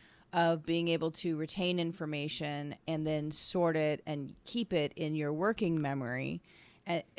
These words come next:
for purposes of being able to organize it kind of on the fly. Um, what they don't tell you, which I think is really wrong, is that one of the reasons why you do have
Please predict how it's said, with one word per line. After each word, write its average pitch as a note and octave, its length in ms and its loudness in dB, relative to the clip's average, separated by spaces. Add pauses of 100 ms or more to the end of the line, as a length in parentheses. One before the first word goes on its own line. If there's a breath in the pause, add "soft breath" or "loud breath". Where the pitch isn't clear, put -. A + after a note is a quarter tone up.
for F#3 220 -4
purposes E3+ 480 -4
of D#3 80 -6
being E3 200 -2
able D3+ 240 -4
to D#3 360 -6
organize D#3+ 540 -2
it - 80 -14
kind D3+ 240 -6
of D3 180 -8
on D3 180 -2
the D3+ 60 -4
fly. G#3 640 2 (640 soft breath)
Um, E3 520 4 (360)
what G3 180 4
they F3+ 120 6
don't A3 420 4
tell D#3 240 4
you, D3 300 4
which E3+ 180 2
I D3+ 80 2
think D#3+ 220 0
is D#3 160 0
really D3 240 2 (800)
wrong, D3+ 640 2
is F3 220 0
that D#3+ 280 6 (180)
one F#3 280 4
of G3+ 80 6
the F#3 80 4
reasons D#3+ 420 2
why D3 580 2
you D#3 380 -4
do F#3+ 280 0
have D3 400 0